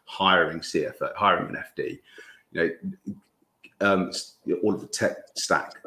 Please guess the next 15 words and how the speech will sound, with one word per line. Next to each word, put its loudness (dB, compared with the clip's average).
that -4
we've -4
implemented, -4
et -14
cetera, -6
that 2
needs 0
somebody -2
that 2
is -6
particularly -2
passionate 0
about 0
that 0
stuff, 4